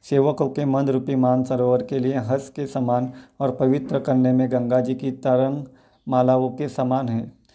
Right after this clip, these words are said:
श्री रामचंद्र, राम जी के गुणों के समूह कुमार्ग, कुतर्क, कुचाल, कलयुग के कपट, दंभ और पाखंड को जलाने के लिए वैसे ही जैसे ईंधन के लिए प्रचंड अग्नि। रामचरित्र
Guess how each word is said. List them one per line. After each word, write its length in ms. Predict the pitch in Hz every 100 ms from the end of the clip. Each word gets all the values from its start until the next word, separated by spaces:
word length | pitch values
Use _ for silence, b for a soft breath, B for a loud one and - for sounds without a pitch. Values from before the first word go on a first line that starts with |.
| b _ -
श्री 140 | 151
रामचंद्र, 680 | 143 143 147 135 135 131 - - _ _ -
राम 300 | 127 135 147
जी 160 | 135 131
के 160 | 143
गुणों 280 | 127 131 131
के 160 | 131 127
समूह 640 | - - 135 135 139 139 139 B B
कुमार्ग, 440 | 135 135 131 127 131
कुतर्क, 400 | 131 131 123 143
कुचाल, 540 | - 135 143 131 - - b b b b _ _
कलयुग 340 | 139 131 135 135
के 120 | 143
कपट, 380 | 135 131 139 131 - - 165
दंभ 260 | 135 131
और 420 | 131 135 143 139 135
पाखंड 400 | 123 127 135 135
को 140 | 139
जलाने 420 | 131 127 131 131
के 120 | 131 131
लिए 140 | 131
वैसे 340 | 131 131 131
ही 220 | 135 135 143 B B _
जैसे 240 | 143 - 156
ईंधन 400 | 156 135 135 131
के 120 | 139
लिए 240 | 135 135
प्रचंड 400 | 131 127 135 135
अग्नि। 500 | 135 123 123 123 117 113 - b b b -
रामचरित्र 720 | 135 131 160 151 135 135 135